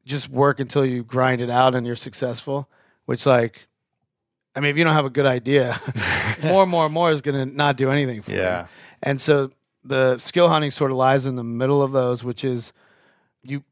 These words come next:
Speaker 1: be really, really great at a few things, and then every couple of years add, like, a new tool to the tool belt, as you would describe it. Keep trying to th-, look at skills, and don't look at a little hobby as,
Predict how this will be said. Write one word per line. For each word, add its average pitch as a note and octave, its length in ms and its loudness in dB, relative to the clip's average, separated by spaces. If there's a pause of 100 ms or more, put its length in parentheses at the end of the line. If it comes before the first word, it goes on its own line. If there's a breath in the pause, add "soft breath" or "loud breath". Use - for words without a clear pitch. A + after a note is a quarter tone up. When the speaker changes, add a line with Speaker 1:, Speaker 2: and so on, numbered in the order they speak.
(120)
Speaker 1:
be D#3+ 140 0
really, E3+ 340 2
really D#3+ 280 0
great C#3 300 0
at B2+ 120 -2
a A2+ 40 -6
few C3+ 220 -2
things, E3 520 -2 (140)
and C#3+ 140 -2
then C#3+ 140 2
every D3 240 2
couple D3 320 0
of C#3 60 0
years C3 480 -2 (100)
add, C3 240 2
like, B2 200 2
a B2 80 0
new B2+ 200 -2
tool B2+ 460 0
to - 160 -12
the G#2 100 -12
tool C3+ 280 -2
belt, A#2 280 0
as A2 140 -10
you C3 80 -8
would B2+ 100 -8
describe C3 440 0
it. G#2+ 120 -12 (500 soft breath)
Keep F3 260 -2 (360)
trying D3+ 280 0
to C3+ 60 -2
th-, - 120 -14
look C#3+ 200 0
at B2+ 120 -2
skills, B2 400 -2
and A#2 100 -12
don't D#3 200 0
look D3 180 -2
at C3 200 0 (720 soft breath)
a C#3+ 80 -8
little C#3+ 260 0
hobby C#3 540 0
as, A#2+ 300 -4